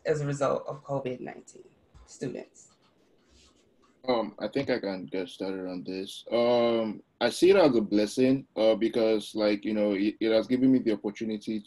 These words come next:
Speaker 2: to attend events I originally wouldn't have had the opportunity to, just 'cause of, like, you know, location and everything. Um, I've definitely gained a lot. Um, I can't count the number of, you know, professional, you know, development webinars I've attended, especially due to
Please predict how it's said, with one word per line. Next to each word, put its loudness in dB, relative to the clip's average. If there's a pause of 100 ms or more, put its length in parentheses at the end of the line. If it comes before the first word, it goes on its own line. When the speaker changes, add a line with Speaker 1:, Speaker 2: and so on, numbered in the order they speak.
(100)
Speaker 2:
to -2
attend -6
events -4
I -4
originally -6
wouldn't -10
have -10 (120)
had -10
the -8
opportunity -16 (120)
to, -2 (520)
just -4
'cause -2
of, 0
like, -2
you -6
know, -6
location -4
and -10
everything. -10 (100)
Um, -2 (380)
I've 2
definitely 6
gained 4
a 4
lot. 4 (140)
Um, -2
I 0
can't -2
count -12
the -14
number -10
of, -12 (160)
you -8
know, -8
professional, -8
you -10
know, -8
development -8
webinars -8
I've -10
attended, -8
especially -10
due -10
to -20